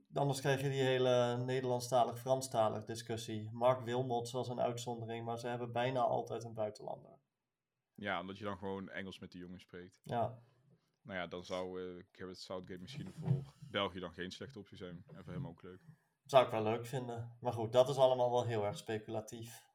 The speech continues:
Speaker 2: Ja, hij is <laughs> ineens weg. Ehm, nou ja, jij mag de, het volgende onderwerp bepalen. We kunnen het nog even over de Azië Cup hebben.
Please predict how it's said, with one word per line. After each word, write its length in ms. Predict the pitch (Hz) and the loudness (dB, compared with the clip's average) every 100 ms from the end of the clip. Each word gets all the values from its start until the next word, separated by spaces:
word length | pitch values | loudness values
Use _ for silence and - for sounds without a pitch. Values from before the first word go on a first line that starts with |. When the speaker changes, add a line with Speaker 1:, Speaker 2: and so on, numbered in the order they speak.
| _ | _
Speaker 2:
Ja, 180 | - 110 | -2 0
hij 220 | 110 104 | 4 4
is 140 | 110 - | 4 0
<laughs> 100 | 117 | 0
ineens 240 | 123 110 | 0 0
weg. 360 | 104 101 - - - 160 - - - - - - - _ | -2 -2 -4 -12 -8 -8 -8 -14 -14 -20 -20 -20 -20 _
Ehm, 920 | - 139 139 139 139 135 139 135 131 135 135 _ _ _ _ _ _ _ _ _ _ _ _ _ _ _ _ _ _ | 0 6 8 8 6 2 0 -2 0 -2 -6 _ _ _ _ _ _ _ _ _ _ _ _ _ _ _ _ _ _
nou 240 | 139 139 | -4 2
ja, 60 | 117 | 4
jij 160 | 120 139 | 4 2
mag 240 | 143 - | 0 0
de, 100 | 131 | 0
het 200 | 127 113 | 0 0
volgende 260 | 135 123 110 | -4 -4 -2
onderwerp 280 | 107 98 - | -2 -4 -2
bepalen. 360 | 101 98 98 | 0 0 -4
We 100 | 104 | -8
kunnen 200 | 127 120 | -8 -8
het 80 | 107 | -6
nog 100 | 113 | -8
even 120 | 110 107 | -8 -8
over 120 | 101 | -8
de 60 | |
Azië 280 | 82 113 131 | -8 -8 -10
Cup 160 | - 127 | -12 -8
hebben. 380 | 123 123 139 | -6 -6 -8